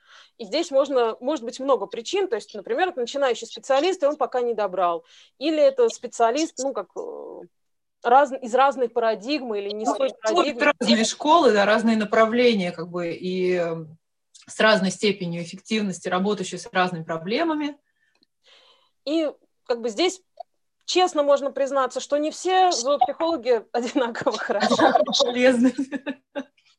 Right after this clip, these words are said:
Speaker 1: Ну, собственно, не все парикмахеры хороши, не все зо-, не все там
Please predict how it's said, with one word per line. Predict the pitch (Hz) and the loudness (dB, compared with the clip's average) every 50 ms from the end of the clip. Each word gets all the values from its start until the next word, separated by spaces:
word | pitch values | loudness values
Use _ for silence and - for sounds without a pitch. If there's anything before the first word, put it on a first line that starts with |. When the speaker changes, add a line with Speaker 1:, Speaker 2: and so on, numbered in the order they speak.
| _ - 453 480 403 339 - | _ -2 0 0 0 0 0
Speaker 1:
Ну, | - 339 359 | 0 2 4
собственно, | 349 320 277 - 277 269 | 4 4 4 2 0 -4
не | 262 262 | -4 -2
все | 240 - 285 | -2 -2 -2
парикмахеры | 294 240 233 233 - 240 269 302 - 294 254 | -2 -2 -4 -2 0 0 0 2 2 0 0
хороши, | 254 240 233 226 220 - | 2 2 2 0 0 -2
не | 220 220 | -10 -10
все | 220 - 330 294 | -6 -4 -4 0
зо-, | 214 233 220 214 - - 202 196 | 2 2 2 2 0 -6 -10 -8
не | 208 220 | -8 -10
все | 214 - 285 277 | -6 -2 -2 -2
там | 269 220 190 185 175 | 0 -2 -4 -6 -8